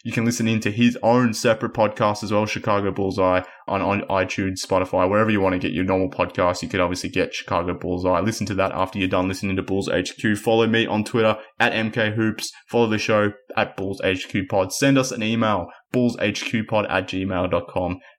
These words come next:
Be part of our Bulls H Q Discord channel as well if you want to talk about the Bulls in real time with other Bulls fans. Be part of that. And Fred, I've got to ask you, why are you not part of the Bulls H Q Discord channel now that you are part of dis-,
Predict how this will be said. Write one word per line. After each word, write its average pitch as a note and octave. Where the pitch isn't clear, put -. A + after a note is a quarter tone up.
Be A#2
part G#2+
of G#2
our G2+
Bulls G2+
H F#2+
Q A2
Discord G2+
channel F2+
as F2+
well F#2+
if F2+
you F#2
want F#2+
to -
talk G2
about G2
the -
Bulls F#2+
in G#2
real G2+
time G2
with G2+
other G2
Bulls F#2
fans. F#2
Be G#2+
part G2+
of G2
that. G2+
And A#2
Fred, B2
I've A#2+
got D3
to E3+
ask C3
you, G#2
why D3
are F#3
you C3
not B2
part G#2
of G#2+
the G#2
Bulls G#2
H G2+
Q G#2
Discord G#2
channel G#2
now G2+
that G#2
you G2+
are G#2
part G#2+
of G#2+
dis-, G#2+